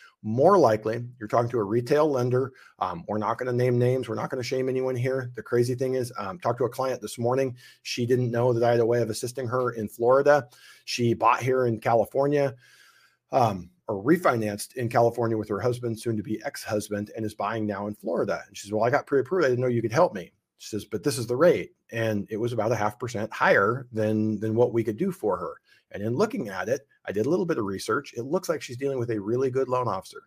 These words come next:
Okay, did about sixty million dollars in loans last year. So fifty or five million dollars a month, probably doing eight, ten, twelve loans, been in the business a long time. He's a branch manager.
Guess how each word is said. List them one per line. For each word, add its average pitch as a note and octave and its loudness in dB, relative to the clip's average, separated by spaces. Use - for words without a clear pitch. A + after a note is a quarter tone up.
Okay, A2 -4
did A2+ 2
about G2+ -4
sixty B2+ -8
million B2 0
dollars A#2+ 2
in A2 -2
loans A2 0
last E2+ -8
year. - -14
So - -12
fifty B2 -4
or G2 -4
five B2 2
million B2+ 0
dollars B2 4
a G#2+ 0
month, B2 0
probably A2+ 0
doing A2+ 0
eight, A#2+ -2
ten, B2 -2
twelve B2 4
loans, B2 0
been A#2+ 0
in B2 4
the A#2+ 2
business B2 2
a B2 2
long B2 4
time. B2 2
He's G#2 -14
a F2 -12
branch B2 -6
manager. B2 0